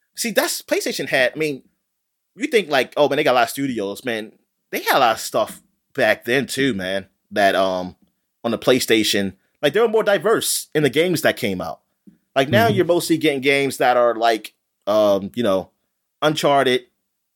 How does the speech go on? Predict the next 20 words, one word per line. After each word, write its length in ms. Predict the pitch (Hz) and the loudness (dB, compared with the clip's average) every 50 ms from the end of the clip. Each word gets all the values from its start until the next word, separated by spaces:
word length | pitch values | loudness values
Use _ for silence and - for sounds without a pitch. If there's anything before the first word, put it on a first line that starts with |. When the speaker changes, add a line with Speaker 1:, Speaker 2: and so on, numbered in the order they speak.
| _ _ _ _ _ _ | _ _ _ _ _ _
Speaker 1:
and, 380 | 123 127 123 120 117 113 113 110 | -2 0 2 2 4 2 2 2
um, 400 | 110 107 107 104 101 104 101 95 _ _ _ _ _ _ _ _ _ - | 2 4 4 2 2 0 -4 -10 _ _ _ _ _ _ _ _ _ -2
like, 120 | 160 156 | 0 2
they're, 100 | 160 180 | 2 2
like, 240 | 180 175 165 - - | 2 2 0 0 -2
movie 260 | 143 151 160 180 170 | -2 0 0 0 -2
style 360 | - - 190 170 165 160 160 151 | -2 0 0 2 2 2 2 2
or, 300 | 123 151 175 156 156 - _ - | 2 2 2 2 0 -2 _ -2
or, 460 | 160 156 151 147 143 139 135 123 - | 2 2 4 4 4 4 2 0 0
like, 280 | 110 123 127 117 - - | 0 0 0 0 -2 -8
Horizon, 580 | - 135 123 127 131 139 143 131 156 143 139 - | -6 -2 0 2 2 2 2 0 0 -2 0 0
but 120 | - 160 | -2 -2
still, 260 | - - 247 254 240 | 0 0 0 0 0
like, 220 | 208 185 170 160 - | 0 0 -2 0 0
a, 180 | 143 127 - - _ _ _ _ _ _ _ _ _ _ _ _ - - _ - _ _ _ | 0 0 0 -2 _ _ _ _ _ _ _ _ _ _ _ _ -20 -20 _ -20 _ _ _
it's 120 | 165 156 | -2 0
a 60 | 165 156 | 0 2
single 260 | - 220 208 208 196 | 2 2 2 2 0
player 260 | - 196 190 175 165 | 2 0 2 2 2
experience 840 | 160 165 - - 170 160 156 160 160 160 156 - - - - - | 0 -2 -4 0 2 2 4 4 2 2 0 -2 -4 -6 -6 -8